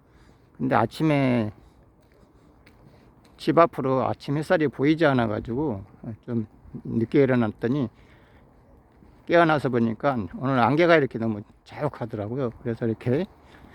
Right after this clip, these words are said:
안개가 껴가지고 아침 햇살이 안 들어왔구나 하고 이렇게 나와보니까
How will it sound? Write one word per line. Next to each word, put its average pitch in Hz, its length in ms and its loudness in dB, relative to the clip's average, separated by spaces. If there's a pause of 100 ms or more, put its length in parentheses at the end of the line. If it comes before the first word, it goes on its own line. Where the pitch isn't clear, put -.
(360)
안개가 127 720 2
껴가지고 131 600 2
아침 135 400 -4
햇살이 117 560 -2 (1700)
안 120 160 4
들어왔구나 117 840 0
하고 127 160 -2
이렇게 113 180 -4
나와보니까 113 720 2